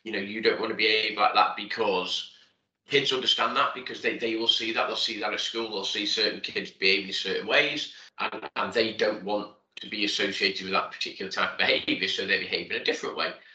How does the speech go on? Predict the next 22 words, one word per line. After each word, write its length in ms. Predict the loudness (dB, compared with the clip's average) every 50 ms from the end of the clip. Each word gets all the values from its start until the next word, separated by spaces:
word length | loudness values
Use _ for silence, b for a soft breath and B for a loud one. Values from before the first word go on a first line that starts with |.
| B -2
And 120 | -2 0
if 120 | 0 -2 -4
you 60 | -4
can 180 | -4 -4 -6 -6
model 460 | -8 -4 -2 -2 0 0 -2 -4 0
that 220 | 2 2 2 2 0
in 120 | -4 -4
terms 300 | -2 -2 -2 -2 -2 -4
of, 100 | -6 -8 B B B B B
"Well, 120 | -8 2 4
that 200 | 4 4 4 2
behaviour's 440 | 0 0 0 -2 -2 -4 -6 -8 -8 -12 _
poor 280 | -4 -2 0 0 -2 -4
and 80 | -4 -4
you 60 | -4
don't 140 | -4 -4 -4
wanna 100 | -4 -4
be 140 | -2 -2 -2
associated 580 | 0 -2 -2 -2 -2 -2 -2 -2 -2 -6 -8
with 160 | -8 -10 -4
doing 260 | -2 -2 -2 -2 -4 0
that 280 | 2 2 2 2 0